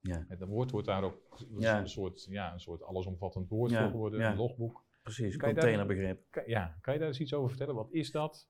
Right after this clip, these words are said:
Speaker 2: Wat kan je ermee? Wat, wat is de bedoeling ervan?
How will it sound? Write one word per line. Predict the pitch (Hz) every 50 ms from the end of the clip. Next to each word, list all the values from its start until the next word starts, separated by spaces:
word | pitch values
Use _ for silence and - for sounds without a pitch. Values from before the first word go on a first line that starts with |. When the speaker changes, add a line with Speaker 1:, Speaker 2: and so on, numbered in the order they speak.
| _ _ _
Speaker 2:
Wat | - 110 -
kan | - - 147 147
je | 151
ermee? | 147 147 143 139 139 143 143 139
Wat, | 120 113 120
wat | 127 131 131 139
is | 135 123
de | 131
bedoeling | 104 95 110 123 147 160 143
ervan? | 139 131 135 135 135 139